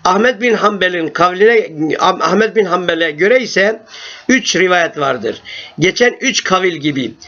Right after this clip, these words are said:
Fakat meşhur olanı Malik'in kavli gibidir. Yani geçen üç rivayetin meşhur olanı. Öpmekle de abdest bozulur. Bu da bir nevi dokunmadır.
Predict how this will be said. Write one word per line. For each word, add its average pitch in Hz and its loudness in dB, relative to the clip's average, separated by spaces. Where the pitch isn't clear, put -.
Fakat 220 0
meşhur 202 2
olanı 196 2
Malik'in 175 0
kavli 147 -2
gibidir. 143 0
Yani 185 0
geçen 165 -2
üç 233 -2
rivayetin 165 2
meşhur 170 0
olanı. 123 0
Öpmekle 226 2
de 208 0
abdest 196 0
bozulur. 160 0
Bu 233 2
da 214 2
bir 175 -2
nevi 180 0
dokunmadır. 156 2